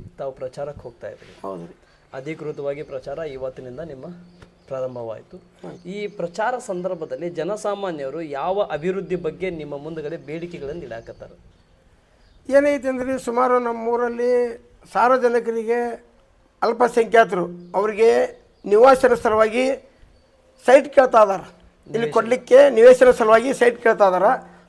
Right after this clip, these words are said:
Speaker 2: ಸುಮಾರು ಸಮೀಪದಲ್ಲಿ ಸೈಟ್ ಇಲ್ಲ, ಆದರೂ ಸಹಿತ ನಮ್ಮ ಮೊನ್ನೆ ಯು ಬಿ ಬಣಕಾರರು ಮೂರು ಎಕರೆ ಅವರು ನಿವೇಶನಕ್ಕಾಗಿನ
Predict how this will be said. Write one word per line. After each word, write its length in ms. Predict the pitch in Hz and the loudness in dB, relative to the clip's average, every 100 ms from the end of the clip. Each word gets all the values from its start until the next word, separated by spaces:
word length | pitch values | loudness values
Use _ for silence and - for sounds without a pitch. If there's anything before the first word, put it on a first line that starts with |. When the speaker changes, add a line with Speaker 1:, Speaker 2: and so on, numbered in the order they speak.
| - | -4
Speaker 2:
ಸುಮಾರು 260 | 233 254 247 | 4 6 4
ಸಮೀಪದಲ್ಲಿ 440 | 220 254 214 240 233 | 2 0 4 4 4
ಸೈಟ್ 200 | 220 208 214 | 0 0 2
ಇಲ್ಲ, 120 | 220 226 180 196 | 4 4 6 4
ಆದರೂ 200 | 226 262 - | 6 2 4
ಸಹಿತ 280 | 240 240 226 | 4 4 2
ನಮ್ಮ 120 | 220 208 | 2 2
ಮೊನ್ನೆ 200 | 208 226 220 | 0 2 0
ಯು 80 | 202 | 0
ಬಿ 60 | 226 220 | -2 0
ಬಣಕಾರರು 460 | 208 185 196 226 262 262 - _ - 196 | 0 2 4 6 4 2 -14 _ -6 2
ಮೂರು 220 | 262 285 254 | 4 6 6
ಎಕರೆ 240 | 247 247 254 | 6 6 6
ಅವರು 180 | 202 165 - - _ _ _ _ - | 4 0 -10 -20 _ _ _ _ 0
ನಿವೇಶನಕ್ಕಾಗಿನ 800 | 233 254 254 240 220 226 233 262 | 8 8 8 4 6 6 8 6